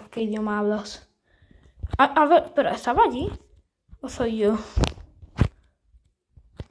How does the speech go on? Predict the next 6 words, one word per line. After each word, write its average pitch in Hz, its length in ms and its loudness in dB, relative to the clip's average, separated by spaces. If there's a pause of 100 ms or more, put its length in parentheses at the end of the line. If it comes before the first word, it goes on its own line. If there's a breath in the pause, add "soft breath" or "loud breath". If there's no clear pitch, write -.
(1800)
No, 269 180 0
no 254 160 2
se 392 200 4
ve 247 140 0
nada, 226 400 -4
bro. 214 200 -10